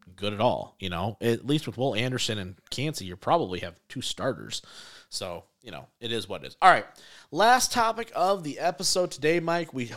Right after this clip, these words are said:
we held off on this last week just due to the amount of wrestling that we talked about, but this, we're getting to it. Mike's favorite thing in the world. We gotta have, like, a new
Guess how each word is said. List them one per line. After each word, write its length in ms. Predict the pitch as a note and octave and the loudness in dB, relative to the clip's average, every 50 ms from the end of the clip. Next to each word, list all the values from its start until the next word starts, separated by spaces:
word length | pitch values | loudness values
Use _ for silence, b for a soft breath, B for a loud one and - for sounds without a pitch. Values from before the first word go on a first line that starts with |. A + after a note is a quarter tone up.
| - | -8
we 120 | B2 C3+ A2 | -8 -8 -6
held 360 | G#2 - D3+ G3+ A3+ A#3+ A#3 | -2 2 4 6 8 10 10
off 260 | A3 G3+ G3 F#3+ - | 12 10 10 10 8
on 140 | F3+ E3+ E3 | 4 4 2
this 200 | D#3+ D#3 D3 - | 0 -2 0 2
last 300 | D#3 C#3+ D3 D3 - - | 4 4 4 4 2 -2
week 140 | D3+ C#3+ - | -6 -6 -6
just 180 | D#3 D3+ - | -6 -6 -4
due 100 | - D#3+ | -2 -2
to 40 | D#3 | -2
the 100 | C#3 C3 | -2 -2
amount 220 | B2+ C3+ D3+ D3 B2+ | -4 -4 -4 -2 -2
of 100 | A2 G#2+ | -2 4
wrestling 480 | A2 C3 D3+ C#3+ - - E3 D3+ C#3+ | 8 8 8 8 8 4 0 0 -2
that 100 | C3+ A2 | -4 -6
we 80 | A2+ A#2+ | -6 -2
talked 300 | - D#3 D3+ D3+ D3 - | 2 4 4 4 4 4
about, 140 | E3 D#3 D#3+ | 2 2 2
but 120 | B2+ A#2+ C#3+ | 0 -2 -2
this, 180 | A3 A3+ - | -2 0 0
we're 120 | A#3+ G#3+ F3+ | 0 -2 0
getting 260 | D3+ F#3 G#3 G3 D3+ | 2 2 0 0 0
to 160 | - G#3+ G3 | 0 2 2
it. 120 | F#3+ - B B B B G#3 | 2 0 B B B B 2
Mike's 260 | C#4+ E4 - - - | 2 2 2 0 -2
favorite 320 | - F3 D#3+ D3+ C3+ A#2+ | 0 2 2 0 0 -2
thing 160 | - D3 C3+ | -4 -4 -4
in 60 | C3+ B2+ | -4 -4
the 60 | B2 | -2
world. 420 | D3 D3+ D3+ D3 D3 C#3+ C#3 - b b b b b b b | 0 2 2 2 0 0 -4 -6 b b b b b b b
We 60 | _ C3 | _ -2
gotta 180 | D#3+ D#3+ C3+ | 0 0 0
have, 120 | C3+ C3 A2+ | 0 0 -2
like, 120 | A2+ G#2 | -2 -2
a 60 | G2 | -4
new 420 | F#2+ G#2 G#2+ G#2+ G#2 G2+ G2 F#2 | -4 -4 -4 -2 -2 -2 -4 -4